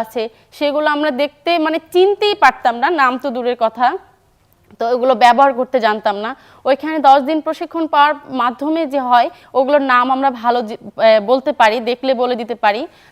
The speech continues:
তারপর ওগুলো চালাতে পারি ভালোভাবে। এবং সতেরো রকমের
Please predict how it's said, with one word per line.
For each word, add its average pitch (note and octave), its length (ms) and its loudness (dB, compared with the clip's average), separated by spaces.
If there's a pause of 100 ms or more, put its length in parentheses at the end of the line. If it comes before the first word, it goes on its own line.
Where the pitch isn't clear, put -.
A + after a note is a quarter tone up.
তারপর A3 260 -4
ওগুলো C4+ 140 -2 (100)
চালাতে B3+ 360 6
পারি A#3+ 140 2 (100)
ভালোভাবে। A#3 400 2 (160)
এবং B3 120 -4 (100)
সতেরো D#4 280 -2 (120)
রকমের C#4+ 400 -2